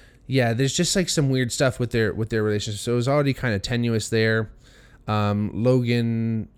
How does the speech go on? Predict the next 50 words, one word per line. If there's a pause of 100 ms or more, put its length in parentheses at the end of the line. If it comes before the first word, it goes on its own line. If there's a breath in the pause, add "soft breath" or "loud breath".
uh,
tries
to
find
safe
harbor
from
prosecution.
So
he's
kinda,
like,
traveling
all
over
the
world
at
the
beginning
of
the
season. (640 loud breath)
Um, (100)
inevitably,
Kendall
and
Logan
have
to
meet, (200)
um,
to
talk
with
the
shareholder
to
try
and
show
kind
of
a
strong
front,
'cause
people
are
gonna,